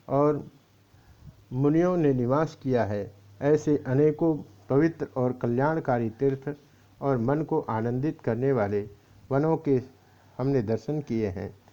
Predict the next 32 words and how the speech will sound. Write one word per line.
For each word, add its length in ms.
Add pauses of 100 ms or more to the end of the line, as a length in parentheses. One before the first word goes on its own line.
(220)
साथ 300
ही 180
जहाँ 340
तहाँ 420 (400)
आश्रमों 640 (140)
में 320
अनेकों 480
शुभ 380
कथाएं 380
सुनते 420
हुए 340 (480)
हमने 260
विशेषतः 600
ब्राह्मणों 540
के 160
साथ 280 (480)
तीर्थों 320
में 160
स्नान 360
किया 300
है 420 (220)
तथा 220
सर्वदा 460
पुष्प 580 (340)
और 200
जल 260
से 220
देव 260
पूजन 400
करते 360
रहे 200
हैं 280